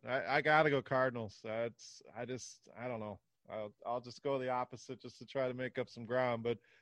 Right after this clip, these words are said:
uh, don't love either side here. If they're without Kyler, that, that's gonna be trouble, or if he can't run like you mentioned. So,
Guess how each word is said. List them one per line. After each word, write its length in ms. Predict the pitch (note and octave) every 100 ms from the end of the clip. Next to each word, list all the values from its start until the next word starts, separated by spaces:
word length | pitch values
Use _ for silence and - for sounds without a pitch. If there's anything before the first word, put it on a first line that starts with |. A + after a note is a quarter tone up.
| _ -
uh, 200 | C3 B2
don't 240 | D3+ F3+
love 180 | F3 E3
either 240 | E3 D3
side 340 | C#3 C#3+ C#3+ C#3
here. 200 | C3+ C3
If 280 | B2+ C#3+ -
they're 140 | F3
without 300 | E3+ D#3 D3
Kyler, 500 | - C#3 C3+ A#2+ A2+
that, 200 | B2 C3
that's 180 | B2+ B2+
gonna 180 | C3 B2+
be 120 | A#2
trouble, 320 | - B2+ A#2+
or 100 | A#2+
if 80 | A#2
he 80 | A#2+
can't 240 | C3 A#2+
run 220 | A2+ A#2+
like 180 | A2+ G#2
you 60 | G#2+
mentioned. 460 | A2 G#2+ - G2+
So, 360 | - A2+ G#2+